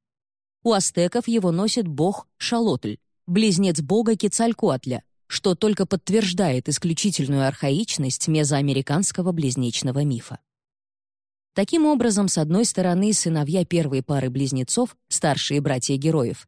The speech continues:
превратившиеся в обезьян, также были, по всей видимости, близнецами. От плюнувшего в ладонь плода дерева Ше-Кик родила еще одну пару героев-близнецов с именами Хунахпу и Жбаланке.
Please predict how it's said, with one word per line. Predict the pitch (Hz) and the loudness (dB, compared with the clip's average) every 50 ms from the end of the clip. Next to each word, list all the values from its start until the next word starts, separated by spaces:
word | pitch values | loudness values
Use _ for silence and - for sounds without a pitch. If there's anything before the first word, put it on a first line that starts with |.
| _ _ | _ _
превратившиеся | _ - 190 180 170 160 160 - 170 147 - - - 131 131 - - 139 | _ 2 2 4 2 0 0 0 -2 -2 -2 -2 -2 -2 0 0 0 0
в | 135 | 0
обезьян, | 147 139 143 139 135 - 160 220 220 220 220 - _ _ _ | 0 0 0 -2 -2 0 0 0 2 0 0 -2 _ _ _
также | 320 320 247 175 151 160 | 0 0 0 2 0 0
были, | 143 135 143 127 127 | 0 0 0 0 0
по | - - 147 | 0 -2 -2
всей | 139 - - 160 135 120 | -2 0 0 0 0 0
видимости, | 131 175 175 202 180 175 160 - - - 165 | 0 0 0 2 2 2 0 0 -2 -2 -4
близнецами. | 151 139 139 139 127 - 143 143 - - 131 113 113 107 - - _ _ _ _ _ _ _ _ _ _ _ _ _ _ _ _ _ _ _ _ _ _ | -2 0 -2 -2 0 0 -4 -2 -2 -2 -4 -4 -6 -8 -12 -16 _ _ _ _ _ _ _ _ _ _ _ _ _ _ _ _ _ _ _ _ _ _
От | - 175 170 - - | -2 -2 -2 0 0
плюнувшего | 214 220 254 247 220 180 - - - 156 147 147 | 2 2 4 2 2 0 0 -2 -2 0 0 0
в | 131 | 0
ладонь | 143 156 160 160 202 208 190 160 | 0 0 0 2 2 2 2 0
плода | - 156 151 147 147 147 170 165 | 0 0 0 0 0 0 0 0
дерева | 151 135 165 185 170 143 135 123 120 - - _ | 0 2 2 2 2 2 0 -2 -4 -6 -6 _
Ше-Кик | - - - 175 151 - _ _ - 226 247 - - - - _ _ | -6 -2 -2 -2 -2 -2 _ _ -6 -6 -6 -6 -8 -16 -18 _ _
родила | - 220 233 247 226 214 254 254 294 302 | -2 2 2 2 4 2 2 4 4 2
еще | 277 262 285 226 - - 277 269 | 2 2 0 0 0 0 2 2
одну | 214 175 151 170 165 147 | 2 2 2 0 -2 0
пару | - 196 220 233 226 202 | 0 0 0 2 2 0
героев-близнецов | 175 160 180 170 170 170 160 147 135 127 127 151 151 147 - 165 151 147 - - - 254 240 - - _ _ | 2 2 2 2 2 2 2 0 -2 -4 -2 -2 -2 0 0 0 -2 0 0 -2 -2 -2 -4 -6 -12 _ _
с | - - - | -6 -2 0
именами | 220 196 190 190 196 208 208 196 175 170 | 2 2 2 2 0 0 0 2 0 0
Хунахпу | - - - 180 165 151 139 - - _ 233 285 277 262 _ _ _ _ _ | -2 0 0 0 0 0 -2 -4 -4 _ 0 0 0 -2 _ _ _ _ _
и | - 226 | 0 0
Жбаланке. | 214 175 190 226 240 247 247 247 233 - - 139 110 | 2 2 2 2 2 2 2 2 2 2 0 -2 -2